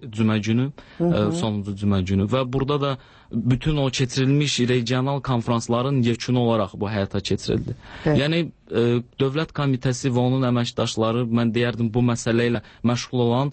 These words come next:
Speaker 1: bu problemi öz çiynində
Speaker 2: Hı hı.
Speaker 1: daşıyan əsas məsul orqandır, əsas məsul komitədir.
Speaker 2: Hı hı.
Speaker 1: Sizin sualınıza cavab
Speaker 2: Bəli, bəli.
Speaker 1: olaraq.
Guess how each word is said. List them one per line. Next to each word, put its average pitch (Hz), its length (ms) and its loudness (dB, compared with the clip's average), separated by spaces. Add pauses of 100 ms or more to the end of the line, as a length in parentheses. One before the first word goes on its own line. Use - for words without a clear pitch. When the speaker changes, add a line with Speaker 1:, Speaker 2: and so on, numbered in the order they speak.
(360)
Speaker 1:
bu 135 180 4
problemi 123 640 2
öz 123 180 0
çiynində 117 500 2
Speaker 2:
Hı - 20 2
hı. 117 60 -4
Speaker 1:
daşıyan 135 500 -2
əsas 139 420 -2 (260)
məsul 117 480 0
orqandır, 92 640 0
əsas 123 360 -2
məsul 110 400 0
komitədir. 92 640 -2 (120)
Speaker 2:
Hı 175 120 2 (280)
hı. 147 140 2
Speaker 1:
Sizin 113 260 2
sualınıza 104 460 0
cavab 95 140 2
Speaker 2:
Bəli, 90 240 -2
bəli. 147 160 -8
Speaker 1:
olaraq. - 140 -18